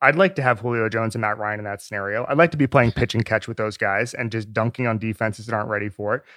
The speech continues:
So I agree with that. I just think that it needs a couple more things to happen for them to be a tier two team for me. They're still, they're squarely a tier three team that I feel really good about. Um,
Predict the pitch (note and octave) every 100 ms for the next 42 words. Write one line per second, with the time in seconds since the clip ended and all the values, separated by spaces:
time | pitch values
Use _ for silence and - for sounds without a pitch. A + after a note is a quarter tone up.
0 | _ - D#3+ - C3 D#3+ D3+ C#3+ D3+ D#3
1 | E3+ F3 E3 C#3 C#3+ - D#3+ - C#3+ C#3
2 | B2 C3+ C#3+ C3+ - - D3 D3+ C#3+ C3
3 | C3 B2 A#2 B2 B2 C#3+ B2+ C3 C#3 C#3+
4 | C#3 _ _ _ _ _ C#3+ C3 B2 B2
5 | B2 A#2+ B2 A#2 A2+ G#2+ - A2 - A2+
6 | - G#2 F#2+ G2 F#2+ A#2+ A#2+ C#3 C#3+ D#3+
7 | C3+ - - C#3+ D#3 F3 E3+ D#3 D3 D3
8 | C#3 B2+ C3 B2 C3 A#2 A2+ - _ -
9 | B2+ C3 B2+ - C3 A#2 A2+ G#2+ G#2 F#2+
10 | F2 B2 - _ _ _ C#3+ D3 C#3+ C#3+